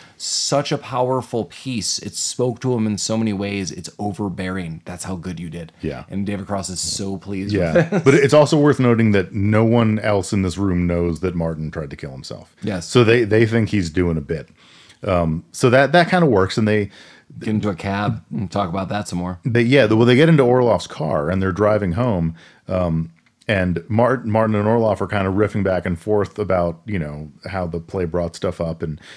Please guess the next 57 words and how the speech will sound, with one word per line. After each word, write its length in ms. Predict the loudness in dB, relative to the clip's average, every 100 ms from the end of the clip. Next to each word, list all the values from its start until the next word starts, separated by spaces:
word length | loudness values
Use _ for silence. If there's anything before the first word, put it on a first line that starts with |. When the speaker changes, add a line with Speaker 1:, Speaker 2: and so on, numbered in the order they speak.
| -20 _ _ _
Speaker 2:
Amy 180 | -2 0
Poehler's 300 | 0 0 2
like, 120 | 0
"Wait, 280 | 0 -2 -4 -10 _ _ _ _ _ _ _ _ _ _ _ _ -4
but 80 | 2
that 80 | 2
was 160 | 2
a 60 | 0
gag, 380 | 0 2 2 0
right? 180 | -2
Like, 120 | -2 -2
you 120 | -2
didn't 160 | -2
really 160 | -2 -2
try 140 | -2
to 80 | -4
kill 180 | -2 -4
yourself." 280 | -2 -4 -2
And 100 | -4 -6 -10 0
Martin 240 | 2 4
and 80 | 4
Orloff 220 | 4 4
are 120 | 2
just, 160 | 0 0
like, 160 | -2 -4
cracking 520 | -4 -2 -2 -2 -2
up, 160 | 0
like, 140 | -2 2
"No, 200 | 4 6
no, 140 | 6 6
I 100 | 2
did. 260 | 4 2
I 80 | 2
tried 200 | 2 0
to 60 | 0
kill 160 | -2
myself." 360 | 0 0 -2 -4 -14 -20 _ _
And 140 | 0 4
they, 200 | 4 2
they're 300 | 4 6 6
laughing 460 | 6 2 2 0
about 240 | 2 2 0
this 160 | -2
so 240 | 0 0 2
hard, 280 | 2 0 0
they're 100 | -2
having 280 | -2 -2
a 60 | -2
breakthrough 480 | 0 -2 -2 -2 0
that 140 | 0
he 120 | -2
just 220 | -2 -4 -4
crashes 420 | -4 -4 -6 -4
into 220 | -2 -4
a 60 | -6
mailbox. 520 | -10 -14 -18 -20 -20 -12
Speaker 1:
Yeah, 260 | -2 0 -2